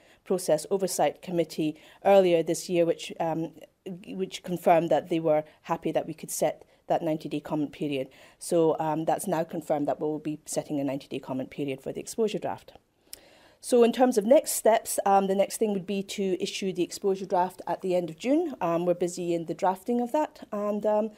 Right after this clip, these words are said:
I think we will be, um, expecting to, uh, receive interesting comment letters,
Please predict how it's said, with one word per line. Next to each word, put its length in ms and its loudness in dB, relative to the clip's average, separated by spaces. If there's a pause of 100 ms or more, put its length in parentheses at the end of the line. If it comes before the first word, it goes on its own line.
(320)
I 360 2 (260)
think 260 -6
we 120 -2
will 180 2
be, 380 -4
um, 240 2
expecting 420 -4
to, 320 -2 (380)
uh, 280 6
receive 460 -4
interesting 420 -4
comment 300 -2
letters, 500 -2